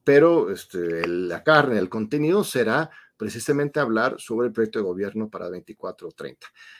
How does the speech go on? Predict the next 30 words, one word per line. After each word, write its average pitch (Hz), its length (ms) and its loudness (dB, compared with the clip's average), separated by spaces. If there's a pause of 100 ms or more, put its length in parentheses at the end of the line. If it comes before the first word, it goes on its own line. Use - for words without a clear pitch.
(180)
Ese, 95 640 -2
esa 113 140 -2
ausencia 165 680 2
hasta - 240 -10
el 104 60 -4
momento 123 500 -4
de 85 60 -8
la 85 100 -8
convocatoria 90 1040 -6
para 85 240 -8
seleccionar 92 720 -8
el 87 100 -16
promotor 90 480 -6
de 95 80 -6
la 85 80 -8
cuatro - 260 -12
T 98 140 -6
na-, 92 200 -8
nacional, 139 640 -2 (420)
la 85 120 -12
necesidad 90 440 -4
de 101 100 0
suscribir 95 680 0
y 98 160 2
elaborar 85 760 0
y 87 100 -16
comprometerse 82 720 -8
con 113 300 -2 (240)
un 110 200 0
proyecto 107 580 0